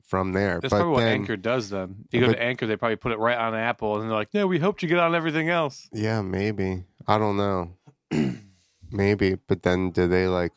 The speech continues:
Speaker 1: own your shit or something? 'Cause I have,
Speaker 2: Anchor?
Speaker 1: like,
Speaker 2: I don't
Speaker 1: my
Speaker 2: think
Speaker 1: own
Speaker 2: so.
Speaker 1: account
Speaker 2: Anchor, you
Speaker 1: on
Speaker 2: just
Speaker 1: Apple.
Speaker 2: Anchor helps you find sponsorships and shit, but now it is getting boring. Back to Clinton Road.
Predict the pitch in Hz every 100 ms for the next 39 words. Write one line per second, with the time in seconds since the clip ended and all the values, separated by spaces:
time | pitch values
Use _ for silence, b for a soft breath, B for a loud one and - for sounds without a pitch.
0 | - 90 90 87 85 82 - 95 101 113
1 | 110 - 117 123 123 - - 87 87 90
2 | 90 226 90 87 - 127 90 87 90 90
3 | 87 - 87 87 90 - _ _ _ _
4 | - 127 147 165 156 - 143 98 90 -
5 | 92 92 98 - _ _ _ _ - 131
6 | 185 175 - 127 127 101 - 98 113 104
7 | 98 - 87 92 - 90 _ B B B
8 | 147 143 120 104 98 92 98 92 - 165
9 | - - 160 135 156 135 165 226 202